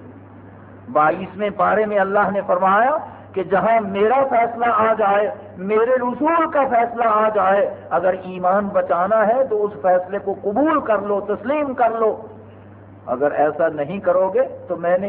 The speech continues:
یہ اجازت ہی نہیں دی کہ ہمارے فیصلے کے خلاف کوئی سوچے بھی۔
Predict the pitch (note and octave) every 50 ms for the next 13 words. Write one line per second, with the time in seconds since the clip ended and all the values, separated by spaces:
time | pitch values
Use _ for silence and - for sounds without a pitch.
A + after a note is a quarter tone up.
0 | G3 F#3 G3+ A3 A3 A3 A3 - - D#3+ F#3 F3 G3 A3 A#3 D#4 D4+ D4+ C#4 C4
1 | D4 C#4 B3+ B3+ A#3 G#3 B3 A#3+ G#3+ - G#3+ A#3 A3+ G#3+ - F#3 F3+ D3+ D3 D3+
2 | D#3+ D#3 D#3 E3+ F3+ G3 G3 - - E3 E3 E3 E3 E3 E3 F3+ F#3 - - E3
3 | - - C#3+ C#3 C#3+ D#3 F3+ - - - F#3 G3 B3 A#3+ - - - F3 F3 F3
4 | F3 - F3+ F3+ E3+ D#3 B2